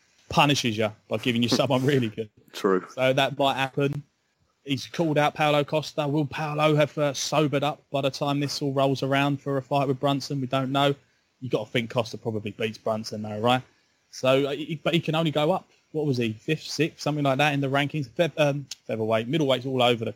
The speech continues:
Speaker 1: place at the minute, so it's hard to sort of really gauge a roadmap to use that term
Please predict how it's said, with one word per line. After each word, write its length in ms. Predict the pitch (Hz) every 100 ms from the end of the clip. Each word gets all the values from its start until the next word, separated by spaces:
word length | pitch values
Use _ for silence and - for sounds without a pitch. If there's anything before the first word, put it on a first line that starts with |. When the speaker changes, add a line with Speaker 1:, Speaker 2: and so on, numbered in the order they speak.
| _
Speaker 1:
place 260 | - 110 -
at 60 | 117
the 60 |
minute, 320 | 113 113 110
so 180 | - 117
it's 120 | 113
hard 200 | 143 135
to 80 | 123
sort 220 | 120 120
of 80 | 117
really 240 | 123 117 107 _ _ _ -
gauge 280 | 113 113
a 60 | 113
roadmap 540 | 107 113 113 113 117 - _ _ _ _
to 100 | -
use 260 | 117 120 113
that 200 | 120 -
term 340 | - 120 123